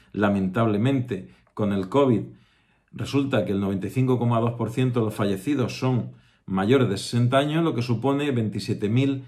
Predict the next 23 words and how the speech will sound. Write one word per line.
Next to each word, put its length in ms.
cincuenta 540
y 40
dos 160
fallecidos 600
según 260
cifras 380
oficiales 600
del 140
gobierno. 580
Eso 160
supone, 640
de 100
los 160
doce 240
millones 440
ciento 300
veinticinco 560
mil 420
habitantes 580
mayores 520
de 140
sesenta 520
años, 320